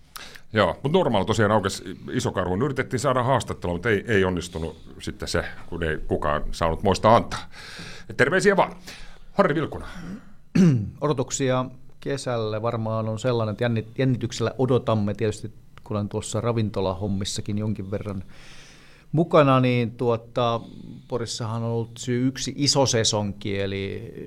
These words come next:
Speaker 2: Suomen Areena Jats yhteisviikko, ja nyt sitten tietysti kun nämä on erillään, niin tota, käykö tä-, jos kaikki menee nappiin, niin tässähän tulee kaksi sesonkia esimerkiksi keskustaravintoloille ja muillekin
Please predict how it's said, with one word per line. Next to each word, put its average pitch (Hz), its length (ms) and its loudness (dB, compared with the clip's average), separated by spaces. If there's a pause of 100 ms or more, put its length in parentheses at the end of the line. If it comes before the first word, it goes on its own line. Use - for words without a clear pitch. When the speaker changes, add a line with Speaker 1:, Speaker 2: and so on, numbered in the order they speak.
(100)
Speaker 2:
Suomen 117 320 2
Areena 107 280 0
Jats 120 500 0 (540)
yhteisviikko, 104 1080 -2
ja 95 140 -2
nyt 104 240 -4
sitten - 200 -8
tietysti 110 260 -4
kun 104 100 -6
nämä 104 120 0
on 110 60 -2
erillään, 95 640 2
niin 85 220 -8
tota, 87 460 -8 (120)
käykö 107 280 0
tä-, 104 120 -8
jos 104 140 0
kaikki 131 260 0
menee 110 240 0
nappiin, 123 340 0
niin 90 80 -4
tässähän 98 280 -6
tulee 98 160 -4
kaksi 117 400 -2
sesonkia 95 640 0
esimerkiksi 87 460 -12 (540)
keskustaravintoloille 104 1300 2
ja 104 100 2
muillekin 107 380 2